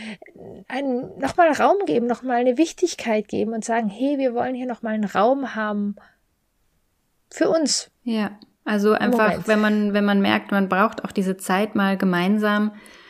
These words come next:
Speaker 2: ähm, vielleicht sich wirklich jemanden dazu holen, der das dann ein bisschen begleiten kann.
Speaker 1: Ja,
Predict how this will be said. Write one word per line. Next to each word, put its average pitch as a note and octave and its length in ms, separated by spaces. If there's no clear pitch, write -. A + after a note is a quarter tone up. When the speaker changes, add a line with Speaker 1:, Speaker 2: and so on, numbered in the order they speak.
Speaker 2:
ähm, G3 540
vielleicht G3+ 480
sich G#3 140
wirklich G#3 220
jemanden G3+ 280
dazu F#3+ 440
holen, F3+ 320
der F3+ 160
das F3 360
dann F3+ 200
ein F3+ 60
bisschen F#3 260
begleiten F3+ 560
kann. F3+ 560
Speaker 1:
Ja, C4+ 180